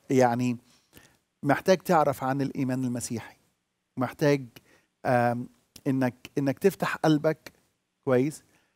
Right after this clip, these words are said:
لإنك تعرف مين هو يسوع المسيح، لأنه فعلا لو عرفت يسوع المسيح كل اللي أنت بتقوله دون ه-، هتختلف وجهة نظرك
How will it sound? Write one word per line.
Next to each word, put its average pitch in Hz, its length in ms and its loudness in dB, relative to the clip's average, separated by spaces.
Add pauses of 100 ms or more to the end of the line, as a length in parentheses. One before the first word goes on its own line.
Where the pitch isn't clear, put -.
(200)
لإنك 151 1200 0 (200)
تعرف 165 480 0
مين 147 160 -2
هو 143 180 -4
يسوع 120 340 -6
المسيح، - 500 -16 (600)
لأنه 160 180 4
فعلا 233 320 6
لو 160 240 0
عرفت 170 360 0
يسوع 120 320 -4
المسيح 117 400 -10
كل 233 220 -2
اللي 196 200 2
أنت 196 140 0
بتقوله 165 440 -2
دون 143 380 0 (760)
ه-، 139 320 4
هتختلف 160 480 0
وجهة 170 260 -2
نظرك 131 440 -8